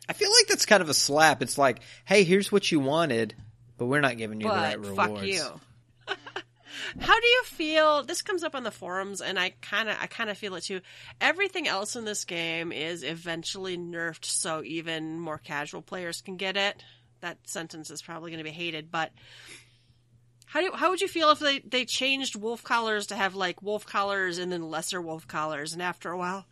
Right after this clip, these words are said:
Speaker 1: You could get, like, the lesser wolf collars and then, uh, you know,
Speaker 2: Yeah.
Speaker 1: get enough that you could get the, I mean,
Speaker 2: You
Speaker 1: because
Speaker 2: could
Speaker 1: I don't
Speaker 2: eventually get lower tier stuff.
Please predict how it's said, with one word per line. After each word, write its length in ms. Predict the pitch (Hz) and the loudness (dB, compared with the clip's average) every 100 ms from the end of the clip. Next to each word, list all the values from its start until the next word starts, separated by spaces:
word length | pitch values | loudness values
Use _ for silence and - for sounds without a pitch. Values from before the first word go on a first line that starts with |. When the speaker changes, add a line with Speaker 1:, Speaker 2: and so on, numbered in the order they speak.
| _ - _ - - | _ -20 _ -8 -4
Speaker 1:
You 60 | 117 | -2
could 180 | 107 | -2
get, 220 | 123 120 107 | 2 2 4
like, 240 | 110 - | 2 2
the 80 | 110 | 0
lesser 340 | 107 107 117 | 2 2 0
wolf 240 | 101 101 - | 0 -2 0
collars 560 | 110 101 98 98 - | 2 4 2 0 -2
and 160 | 107 101 | -2 -2
then, 240 | 104 98 113 | -2 -4 2
uh, 180 | 113 107 | 2 2
you 120 | 110 | -2
know, 140 | 107 104 | 0 0
Speaker 2:
Yeah. 280 | - 208 | 2 4
Speaker 1:
get 140 | - 120 | 6 8
enough 520 | 113 107 110 113 - | 6 6 6 6 4
that 180 | 131 - | -4 -4
you 60 | |
could 140 | 127 120 | -6 -2
get 160 | 127 | -2
the, 140 | - 127 - - - | -2 -6 -8 -16 4
I 100 | 170 | 8
mean, 240 | 170 139 | 10 8
Speaker 2:
You 60 | 123 | 4
Speaker 1:
because 220 | 151 175 | 8 10
Speaker 2:
could 80 | 165 | 12
Speaker 1:
I 40 | |
don't 100 | 180 | 12
Speaker 2:
eventually 280 | 170 277 240 | 10 2 0
get 360 | 214 226 214 - | 4 6 6 4
lower 560 | 208 220 226 214 214 202 | -2 2 4 4 2 0
tier 420 | - 208 185 175 | -4 -2 -2 -2
stuff. 580 | - - 151 143 - | -4 -4 -4 -4 -6